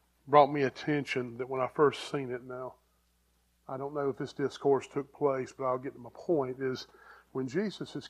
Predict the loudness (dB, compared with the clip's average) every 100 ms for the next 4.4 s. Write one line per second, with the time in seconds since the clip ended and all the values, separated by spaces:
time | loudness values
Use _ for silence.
0 | -4 -2 0 -2 -8 0 2 2 -2 -10
1 | -12 2 4 4 -2 -12 -20 -20 _ _
2 | _ _ _ _ _ _ _ _ _ _
3 | _ _ _ _ _ _ _ -6 2 4
4 | 4 2 -4